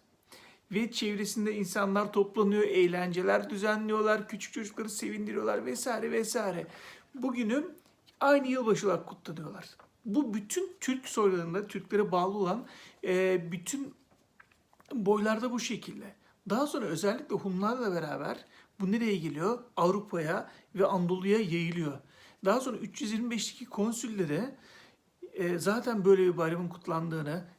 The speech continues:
yani başka, e, kadim medeniyetlerde de zaten güneşin yirmi Aralık'ta, e, gündüzün uzamasının kutlandığını biliyoruz. Bunu da ne yapıyorlar?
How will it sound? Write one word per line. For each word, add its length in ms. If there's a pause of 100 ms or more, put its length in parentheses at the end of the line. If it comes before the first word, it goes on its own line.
yani 180
başka, 440
e, 360
kadim 280
medeniyetlerde 600
de 140
zaten 440
güneşin 460 (160)
yirmi 240
Aralık'ta, 600 (340)
e, 400 (520)
gündüzün 640
uzamasının 580
kutlandığını 600
biliyoruz. 520 (500)
Bunu 160
da 80
ne 80
yapıyorlar? 440